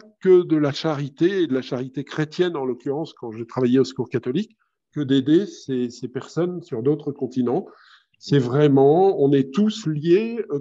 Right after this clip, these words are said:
qu'on le veuille ou non, et, euh, on est tous des êtres humains et on a tous intérêt à défendre, à défendre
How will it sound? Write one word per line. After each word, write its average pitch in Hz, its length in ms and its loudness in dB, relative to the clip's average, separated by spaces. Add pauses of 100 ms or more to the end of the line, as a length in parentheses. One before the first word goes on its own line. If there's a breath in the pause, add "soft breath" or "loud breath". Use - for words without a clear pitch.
qu'on 180 140 -2
le 165 100 0
veuille 180 400 -6
ou 170 160 -6
non, 156 340 -6 (220)
et, 139 300 -4
euh, 113 420 -2
on 117 140 -8
est 110 100 -6
tous 180 260 -8
des 123 200 0
êtres - 260 -2
humains 131 400 -6
et 120 140 -2
on 107 180 -6
a 104 80 -4
tous 165 320 -14
intérêt 120 400 -2
à 120 80 -4
défendre, 107 800 -4
à 107 120 -10
défendre 113 680 -6